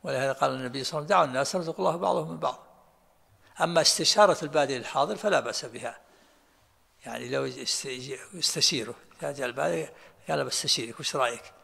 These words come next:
السلعة تسوى كذا"، لا بأس. لكن كونه يأخذها ويبيعها، لا، لا يأخذها ويبيعها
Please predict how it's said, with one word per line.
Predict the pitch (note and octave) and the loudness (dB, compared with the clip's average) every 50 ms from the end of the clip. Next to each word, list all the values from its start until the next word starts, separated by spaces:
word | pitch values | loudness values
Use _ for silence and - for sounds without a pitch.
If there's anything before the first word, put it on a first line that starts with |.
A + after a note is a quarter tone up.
| _ _ | _ _
السلعة | - - - - B2+ A#2+ | -10 -8 -4 -2 -2 -2
تسوى | - - C#3 - - C#3 B2+ | -2 -4 -6 -4 -4 -4 -6
كذا"، | - E3 F3 F#3 | -6 -6 -2 0
لا | F#3 | 0
بأس. | D#3 B2 - - - - - - - - - - - - - | 0 0 -2 -8 -14 -16 -16 -20 -20 -20 -20 -20 -20 -20 -20
لكن | - - D#3 | -16 -12 -4
كونه | C3+ E3+ F#3 F3 E3 | 0 0 2 4 4
يأخذها | E3+ D3 - - E3+ D3 | 4 4 4 2 0 0
ويبيعها، | D3+ D3 D#3 E3+ D3 D#3 D#3+ E3+ F#3+ | 0 2 2 6 6 6 6 6 2
لا، | G3+ G3 - - - - - - - - - - - | 2 0 0 -2 -8 -16 -20 -20 -20 -20 -20 -18 -2
لا | F3+ E3 D#3 | 0 2 2
يأخذها | B2+ A2+ - - B2+ A2 | 2 0 0 -4 -8 -8
ويبيعها | A#2+ A#2+ B2 A#2+ - - | -8 -10 -12 -14 -14 -16